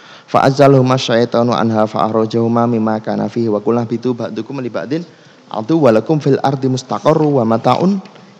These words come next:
ilahin." Kan ngoten. Nah, intine ngeten, sekilas saja nggih. Jadi Nabi Adam itu kan ada di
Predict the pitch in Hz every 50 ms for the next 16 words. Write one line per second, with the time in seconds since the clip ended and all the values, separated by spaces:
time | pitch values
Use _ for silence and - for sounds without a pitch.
0 | - - 113 107 104 - - 107 - 123 - - - 123 - - _ _ _ _
1 | _ _ _ _ _ _ _ _ _ _ _ - - - - 104 101 104 170 -
2 | 90 - - - _ - 110 101 95 95 - - - - - - - - 143 139
3 | 151 175 196 185 175 170 180 156 123 120 120 - - 135 131 131 139 135 127 147
4 | 135 107 98 101 104 - - - - - - - - _ _ _ _ _ - -
5 | 117 110 170 190 - - - - - - - - - _ _ _ _ _ _ _
6 | _ _ _ _ _ _ _ _ _ _ _ _ _ _ _ _ _ - 151 147
7 | - 143 135 135 135 - 139 143 143 139 180 175 180 170 175 - 143 135 - 131
8 | 120 - 127 117 113 110 107 -